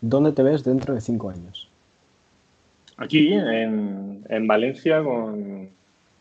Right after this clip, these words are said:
Speaker 2: haciendo canciones, tranquilo, yendo en bici, con muchas plantas, y me gustaría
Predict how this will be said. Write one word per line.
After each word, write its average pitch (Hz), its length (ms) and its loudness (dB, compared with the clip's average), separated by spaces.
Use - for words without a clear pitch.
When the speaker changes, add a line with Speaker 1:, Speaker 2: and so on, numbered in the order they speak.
Speaker 2:
haciendo 120 680 0
canciones, 143 680 0
tranquilo, 156 760 -2
yendo 120 280 2
en 113 120 2
bici, 151 400 2
con 107 260 0
muchas 113 320 -4
plantas, 135 640 0
y 131 320 -2
me 110 160 0
gustaría 110 920 4